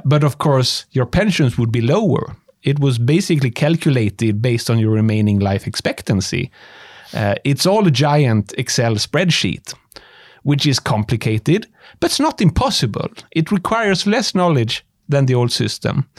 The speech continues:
And it also updates your pensions based on your earnings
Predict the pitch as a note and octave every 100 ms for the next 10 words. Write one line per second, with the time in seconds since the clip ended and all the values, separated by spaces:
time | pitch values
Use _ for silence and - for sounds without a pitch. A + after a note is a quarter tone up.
0 | - - - - - F3+ F#3 F#3 - F3+
1 | G#3 F#3+ - E3 D3+ - - _ F#3+ A3+
2 | - - D3+ A#2+ - - C#3+ C3+ - D#3+
3 | D#3 D3 B2 - C3 C3+ - C3+ A#2+ A#2+
4 | A#2 B2 D3 E3+ G3+ - -